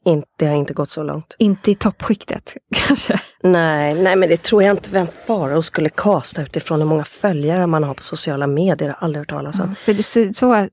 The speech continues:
Speaker 2: ser det ut i modellbranschen
Speaker 1: Ja.
Speaker 2: nu, till exempel. Och
Speaker 1: Men
Speaker 2: funderade på
Speaker 1: modellbranschen har ju lovat vara ytlig eftersom det handlar om yta.
Speaker 2: Mm.
Speaker 1: Vi ska ändå ha något innehåll. Och gestalta är inte samma sak som att ha många följare. Det går liksom inte.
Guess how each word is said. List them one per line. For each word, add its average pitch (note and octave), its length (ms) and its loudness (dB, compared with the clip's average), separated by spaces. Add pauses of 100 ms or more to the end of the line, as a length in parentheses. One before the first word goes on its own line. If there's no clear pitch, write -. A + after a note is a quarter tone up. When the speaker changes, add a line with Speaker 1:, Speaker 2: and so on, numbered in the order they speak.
Speaker 2:
ser - 200 -4
det F3+ 60 -4
ut - 180 -8
i F3 40 -6
modellbranschen F#3+ 760 0
Speaker 1:
Ja. D#3+ 80 2
Speaker 2:
nu, D3 60 0
till D3 140 -4
exempel. D3+ 100 -6
Och - 60 -6
Speaker 1:
Men G#3 60 -4
Speaker 2:
funderade A3+ 380 4
på A3+ 80 4
Speaker 1:
modellbranschen G#3+ 640 4 (320)
har - 180 -4
ju G#3 120 4
lovat G3 500 2
vara D#3+ 220 2
ytlig E3+ 380 -2 (300)
eftersom E3 260 -4
det D#3 60 0
handlar F3 300 2
om F#3 100 2
yta. D#3 300 -4
Speaker 2:
Mm. F3+ 280 0 (260)
Speaker 1:
Vi F3+ 220 2
ska - 140 0
ändå F3 180 2
ha D3 100 0
något D3 180 -2 (1120)
innehåll. D#3 840 2 (800)
Och F3 100 0
gestalta E3+ 760 -2
är E3 140 4
inte D3+ 180 0
samma C3+ 260 -6
sak D#3+ 240 -4
som D#3 120 -10
att C#3+ 60 -6
ha C#3 100 -4
många C#3 140 -6
följare. D3 380 -4
Det - 80 -14 (140)
går F3 300 0
liksom - 320 -10
inte. D3+ 240 -12